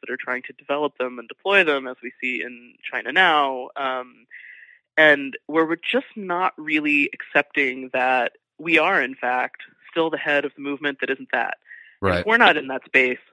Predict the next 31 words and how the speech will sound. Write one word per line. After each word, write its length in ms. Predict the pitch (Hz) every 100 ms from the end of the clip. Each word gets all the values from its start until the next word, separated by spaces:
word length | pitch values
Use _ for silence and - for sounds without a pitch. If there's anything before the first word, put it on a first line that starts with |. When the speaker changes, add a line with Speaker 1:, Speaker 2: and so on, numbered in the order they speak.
| -
Speaker 1:
fighting 300 | 175 180 180
for 120 | -
things 340 | 143 131 127 131
like 260 | 135 131 - -
individuals 640 | 139 139 143 - 165 160
matter, 500 | 170 170 156 - - -
individual 520 | 151 139 147 170 170
rights 280 | 175 180 190
matter, 360 | 139 143 135 - -
human 220 | 254 226
rights 240 | 151 127 -
matter, 300 | 139 123 131 -
all 260 | 214 233 247
of 100 | 208
the 80 | 190
things 520 | - 165 156 156 151
that 100 | 143
we've 140 | 143 143
sort 160 | - 147
of 80 | 143
lost 420 | 139 135 135 151 _
the 60 | 135
definition 520 | 127 - 123 - 135
of 240 | 131 131 - - - - - _
in 100 | 160
the 80 | 151
concept 520 | - 143 147 - 139
of 180 | 131 131 127 - _
liberal 240 | 147 147
democratic 600 | 135 139 135 - - 135
values, 600 | - 135 131 135 135 131